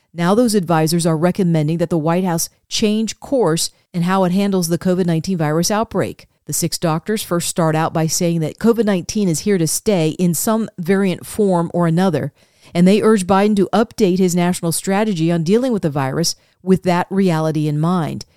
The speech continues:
The doctors say that a goal of getting to a new normal should not include the idea that eradication or elimination is possible,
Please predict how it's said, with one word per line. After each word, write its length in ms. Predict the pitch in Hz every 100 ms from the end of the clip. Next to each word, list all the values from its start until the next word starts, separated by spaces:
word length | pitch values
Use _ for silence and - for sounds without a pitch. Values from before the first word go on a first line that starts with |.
| _ _ _
The 80 | 156
doctors 360 | 170 170 175
say 120 | - 170
that 160 | 165
a 40 | 151
goal 300 | 175 185 185
of 100 | 147
getting 240 | 190 185
to 120 | 170
a 40 | 165
new 220 | 175 202
normal 360 | 185 196 202 175
should 240 | - 151
not 240 | 180 208
include 340 | 262 - 240 202
the 140 | 190
idea 360 | 175 175 196 185
that 200 | 165 156
eradication 720 | 165 180 185 208 190 165 208
or 140 | 190 160
elimination 520 | 170 175 160 160 147
is 140 | 135
possible, 720 | - 214 240 254 190 131 156